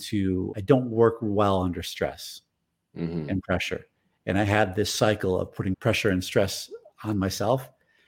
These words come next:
Speaker 1: And then I would be stressed and that I wasn't doing it.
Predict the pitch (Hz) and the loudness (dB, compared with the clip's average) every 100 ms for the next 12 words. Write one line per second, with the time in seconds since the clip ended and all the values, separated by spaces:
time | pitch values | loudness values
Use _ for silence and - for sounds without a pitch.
0 | _ _ _ - 110 107 107 113 110 104 | _ _ _ -2 2 4 4 4 6 6
1 | 101 90 107 101 - _ _ _ _ _ | 4 2 -2 -2 -6 _ _ _ _ _
2 | _ _ _ - - 131 110 - - - | _ _ _ -8 4 4 4 0 -8 -2
3 | 113 101 - - 113 95 95 107 107 98 | -2 -2 -8 -4 0 2 2 2 2 0
4 | 107 104 85 78 | 2 2 0 -4